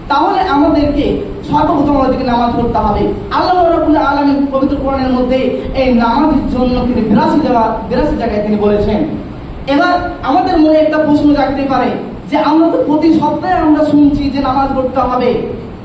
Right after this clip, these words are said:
প্রতি সপ্তাহে বক্তব্য দিচ্ছে মৌলভী সাহেব যে রোজা রাখতে হবে,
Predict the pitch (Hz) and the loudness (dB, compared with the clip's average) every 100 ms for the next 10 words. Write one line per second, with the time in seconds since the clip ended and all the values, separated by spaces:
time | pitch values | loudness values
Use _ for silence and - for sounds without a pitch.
0 | - 294 349 359 339 330 311 302 294 294 | -2 2 2 2 2 2 2 2 2 2
1 | 285 277 - 294 269 277 - 254 269 254 | 2 0 0 2 2 0 -2 0 2 2
2 | - - - - - 262 254 - - - | 0 -6 -10 -10 -2 0 2 0 -2 0
3 | 294 311 269 - 269 254 247 240 - | 2 2 0 -2 -2 0 0 0 0